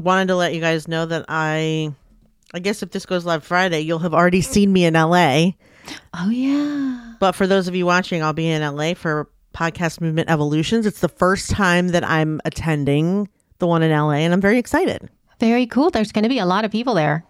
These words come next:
Speaker 1: I know. I heard.
Speaker 2: There's a lot of people attending, which is, yeah. So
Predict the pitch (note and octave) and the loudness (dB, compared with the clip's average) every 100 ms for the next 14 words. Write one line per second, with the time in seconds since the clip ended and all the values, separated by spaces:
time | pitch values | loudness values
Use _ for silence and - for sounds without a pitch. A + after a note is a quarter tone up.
0 | _ _ E3+ F#3+ A#3+ G#4+ F3+ D#3 F#3+ G3+ | _ _ -8 2 4 4 4 2 2 4
1 | D4+ F#3+ E3 D#3+ E3 G3+ B3 A#3+ A#3 G#3 | 4 4 2 4 4 2 0 0 0 0
2 | E3+ G#3 F#3+ C#3 D3 D#3 E3 - - F3+ | 0 -2 0 -2 -4 -4 -6 -6 -6 -2
3 | A3 C#3 - F#3 F3+ | -2 -4 0 2 2